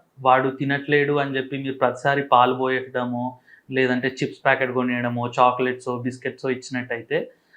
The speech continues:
వాడికి కావాల్సిన ఎనర్జీ అనేది ఆ మైదాతోని కానీ, ఆ హై క్యాలరీ చాక్లెట్ వల్ల కానీ సరిపోతుంది. దీనివల్ల ఫుడ్ అనేది వాడు రిస్ట్రిక్టెడ్‌గా తింటాడు.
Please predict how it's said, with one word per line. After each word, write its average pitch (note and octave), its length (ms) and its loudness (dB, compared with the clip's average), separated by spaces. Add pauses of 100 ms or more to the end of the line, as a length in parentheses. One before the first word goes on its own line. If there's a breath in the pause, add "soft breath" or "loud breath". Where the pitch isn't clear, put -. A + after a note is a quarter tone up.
(140 soft breath)
వాడికి C3+ 280 2
కావాల్సిన D3+ 520 6
ఎనర్జీ C#3+ 460 -2
అనేది C#3+ 580 -4 (120)
ఆ B2+ 140 2
మైదాతోని C3 840 0
కానీ, B2 300 -4
ఆ A#2+ 220 -6
హై B2+ 160 0
క్యాలరీ B2+ 540 2
చాక్లెట్ B2+ 360 -2
వల్ల B2 200 -2
కానీ F3 440 -6 (100)
సరిపోతుంది. B2 520 -4 (500)
దీనివల్ల D3+ 560 2 (120)
ఫుడ్ D3 200 2
అనేది D3+ 560 0
వాడు D3 580 -2
రిస్ట్రిక్టెడ్‌గా D#3 640 0
తింటాడు. G#2 500 -6